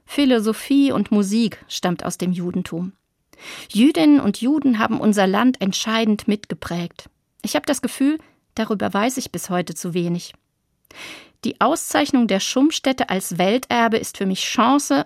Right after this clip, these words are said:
und Motivation, die jüdische Tradition in Deutschland und am Rhein noch besser kennenzulernen.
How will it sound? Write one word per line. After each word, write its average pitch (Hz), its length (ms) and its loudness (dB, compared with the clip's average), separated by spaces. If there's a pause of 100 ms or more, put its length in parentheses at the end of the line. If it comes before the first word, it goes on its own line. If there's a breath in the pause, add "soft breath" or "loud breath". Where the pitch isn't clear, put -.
und 226 240 4
Motivation, 202 960 2 (420 loud breath)
die 226 80 -2
jüdische 254 420 2
Tradition 214 560 0
in 190 120 0
Deutschland 196 420 0
und 196 160 -2
am 190 100 2
Rhein 190 340 2
noch 196 160 -2
besser 196 340 -2
kennenzulernen. 185 880 -4